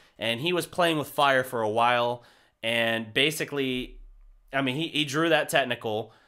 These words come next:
and he could have easily drawn a technical in a couple other instances early in that first half. And thankfully was able to avoid that. I don't know <laughs> where this team would have been without him eventually. I know he still had a rough game. By Luka standards, this was a rough,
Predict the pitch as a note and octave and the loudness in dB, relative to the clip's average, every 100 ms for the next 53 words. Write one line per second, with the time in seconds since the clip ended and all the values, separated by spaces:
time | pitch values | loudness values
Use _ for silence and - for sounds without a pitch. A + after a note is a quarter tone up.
0 | _ _ - A#2 A#2+ A#2 A2+ A2+ D3+ D#3+ | _ _ -4 0 2 2 0 -2 -4 0
1 | F#3+ D3+ E3 D3+ D3+ C3+ C3+ C3 C#3 A#2 | 0 0 -2 -2 0 2 2 2 0 -2
2 | A#2 A#2+ A2+ C3 A#2+ A2 A2 G#2 G#2 G#2+ | -4 -4 -4 -4 -4 0 0 0 -2 -4
3 | A#2 G#2+ A2 G2 G2+ G2 F#2+ F#2+ F#2 - | -8 -10 -8 -6 -6 -4 -6 -4 -6 -8
4 | G2 G2 - F#2 F2+ - - - _ _ | -10 -10 -10 -8 -8 -12 -20 -20 _ _
5 | - G#2 G#2+ G#2+ A2 B2 C#3+ F3+ F3 D#3+ | -4 -2 -2 -4 -10 -4 0 0 -2 -2
6 | D3 C3+ C3 B2+ B2+ B2 A2 A2+ A2+ G#2+ | 0 2 2 0 -4 -6 -4 -2 -2 -2
7 | G2 F#2+ F#2+ - - _ - B2+ B2 A#2+ | -2 0 -2 -4 -14 _ -4 -2 -2 0
8 | F3 D3 C3+ F3 D3 C3+ C3 B2 B2+ A#2 | 2 2 0 2 2 2 2 2 2 2
9 | A#2+ A#2+ B2 B2+ A#2+ A#2 B2 B2+ C3 B2+ | 2 4 2 0 -2 -2 -4 -4 -4 -4
10 | B2 - - - C3 C#3 C#3+ C#3 D#3 D#3 | -6 -10 -8 0 2 4 4 2 -4 0
11 | E3 D#3+ E3 D#3+ D#3 D#3 C#3 A2+ G#2+ A2 | 2 4 4 4 2 2 0 4 2 2
12 | B2+ C3+ D3 - C3 B2 A#2+ A#2 A#2 - | 0 -2 -4 0 0 0 -2 -6 -10 -8
13 | A#2 A2 G#2+ F#2+ G2+ A2 - - | -6 -4 -4 -2 0 0 -2 -18